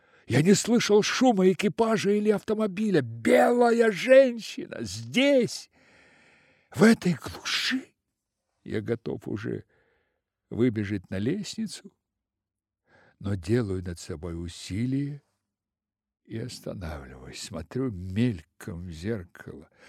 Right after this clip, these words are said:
наскоро привожу себя немного в порядок.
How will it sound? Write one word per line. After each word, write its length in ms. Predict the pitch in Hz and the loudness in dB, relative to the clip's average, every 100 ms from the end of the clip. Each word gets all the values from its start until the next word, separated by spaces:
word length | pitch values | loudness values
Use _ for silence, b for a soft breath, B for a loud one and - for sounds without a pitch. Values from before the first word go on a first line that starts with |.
| b | b
наскоро 640 | 85 117 107 - - 87 82 | -2 0 0 -6 -14 -12 -12
привожу 500 | - 92 92 92 90 | -12 -10 -10 -10 -10
себя 480 | 101 82 92 87 b b b b b b | -10 -8 -8 -8 b b b b b b
немного 480 | - 87 92 92 90 | -14 -10 -8 -8 -10
в 80 | 85 | -12
порядок. 680 | - 85 107 151 156 - | -10 -4 -2 -4 -8 -14